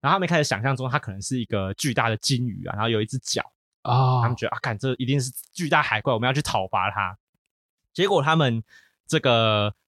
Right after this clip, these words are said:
Speaker 1: 探险队到海的，深海的时候发现，干，那只海怪他妈原来是一个潜水艇。
Speaker 2: 嗯。
Speaker 1: 然后是一个高科技的潜水艇。他们后来的故事就一直围绕在这个潜水艇在海，深海的一个冒险。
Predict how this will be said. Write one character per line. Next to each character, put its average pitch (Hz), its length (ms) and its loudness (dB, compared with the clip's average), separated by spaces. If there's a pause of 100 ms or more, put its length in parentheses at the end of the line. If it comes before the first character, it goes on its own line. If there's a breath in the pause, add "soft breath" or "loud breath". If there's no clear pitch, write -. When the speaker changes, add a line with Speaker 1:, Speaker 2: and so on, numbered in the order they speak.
(240)
Speaker 1:
探 180 180 4
险 110 160 0
队 139 160 0
到 143 140 6
海 101 400 0
的， 107 400 2 (260)
深 185 380 0
海 139 200 2
的 110 140 -4
时 107 120 -6
候 135 40 2
发 151 220 0
现， 127 260 0 (280)
干， 185 140 -2
那 202 120 2
只 196 160 -2
海 127 240 0
怪 127 180 2
他 - 160 -4
妈 123 160 -2
原 113 100 2
来 107 140 0
是 131 200 -2
一 117 80 -2
个 101 280 -2
潜 110 260 0
水 104 220 -6
艇。 - 180 -12 (280)
Speaker 2:
嗯。 120 260 0 (360)
Speaker 1:
然 120 100 2
后 139 40 2
是 170 120 -2
一 160 40 0
个 139 200 2
高 147 200 2
科 131 280 2
技 131 160 -2
的 107 80 0
潜 101 180 -8
水 101 180 -8
艇。 - 160 -18 (220)
他 226 160 2
们 196 100 0
后 220 160 2
来 151 140 4
的 131 100 -2
故 175 160 2
事 156 140 0
就 160 120 2
一 180 80 0
直 147 100 -2
围 120 100 0
绕 127 100 4
在 147 120 2
这 208 120 2
个 170 80 0
潜 131 160 0
水 131 80 2
艇 113 240 0
在 135 220 4
海， 113 300 0
深 156 240 0
海 127 120 0
的 107 80 -2
一 107 60 -4
个 110 100 -6
冒 117 240 2
险。 - 240 -8